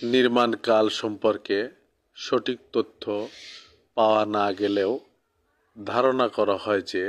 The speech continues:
এটি নবাব মুর্শিদ কুলি খানের শাসনামলে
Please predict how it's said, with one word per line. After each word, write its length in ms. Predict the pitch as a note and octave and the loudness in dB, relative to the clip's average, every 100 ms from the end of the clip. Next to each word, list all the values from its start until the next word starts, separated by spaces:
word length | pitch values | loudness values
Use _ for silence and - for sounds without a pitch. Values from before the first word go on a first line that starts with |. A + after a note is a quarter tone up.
| A#2+ _ _ _ _ _ _ _ _ _ - | -8 _ _ _ _ _ _ _ _ _ -4
এটি 340 | C3 - A2 A2 - _ _ _ _ _ _ _ _ _ _ B2 | -4 -2 -2 -2 -6 _ _ _ _ _ _ _ _ _ _ -8
নবাব 500 | B2 C3+ C3 C3+ B2+ | -2 2 4 2 0
মুর্শিদ 580 | B2 C3 C3 - D#3 D3 _ _ _ _ | 0 0 0 0 0 0 _ _ _ _
কুলি 300 | B2+ B2 A#2+ | 0 2 2
খানের 440 | - A#2 A2 G#2+ G#2+ - _ _ _ _ _ | 0 -2 2 0 0 -8 _ _ _ _ _
শাসনামলে 920 | - - B2+ - C3 A#2 G#2+ G2+ F#2+ | -10 -4 -4 -2 -2 0 0 -2 -2